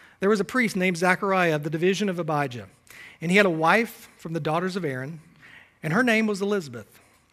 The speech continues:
And they were both righteous before God, walking blamelessly in all the commandments and statutes of the Lord. But they had no child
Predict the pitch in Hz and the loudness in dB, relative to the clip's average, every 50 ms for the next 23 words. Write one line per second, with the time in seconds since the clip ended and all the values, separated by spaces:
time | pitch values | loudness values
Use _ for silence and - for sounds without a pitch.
0 | _ _ - - - - - 175 180 196 220 233 226 196 170 196 202 220 226 - | _ _ -20 -20 -20 -12 -6 0 4 4 6 6 4 4 4 2 2 2 0 -2
1 | - 175 175 175 180 175 - 208 180 - 196 180 - 196 196 196 170 165 160 170 | -4 -2 0 0 0 0 -2 -8 -10 -10 -12 -10 -6 -6 -4 -2 0 0 0 0
2 | 160 156 170 202 208 - 254 247 226 185 175 185 190 196 202 202 202 185 - - | 0 2 2 2 2 2 2 2 2 2 2 2 2 2 2 0 -2 -4 -4 -4
3 | 190 190 196 190 175 151 143 151 156 160 170 180 185 180 196 185 - 180 170 165 | -2 0 0 0 0 -2 -4 -6 -4 -2 -2 -2 -2 -2 -4 -6 -6 -6 -4 -4
4 | 170 170 175 170 170 - 156 135 - 170 151 151 156 - 156 - - 147 123 127 | -4 -6 -6 -8 -10 -14 -14 -6 -4 -4 -4 -4 -4 -10 -14 -14 -14 -14 -12 -12
5 | 131 135 156 151 147 143 123 117 - _ _ _ _ - _ _ _ _ _ _ | -10 -8 -8 -6 -6 -8 -10 -12 -16 _ _ _ _ -20 _ _ _ _ _ _
6 | _ _ _ _ _ _ _ _ _ _ 147 131 135 135 135 143 135 139 139 143 | _ _ _ _ _ _ _ _ _ _ -14 -8 -6 -4 -4 -4 -4 -6 -8 -10
7 | - - 135 123 120 110 101 95 | -8 -8 -6 -6 -6 -8 -10 -14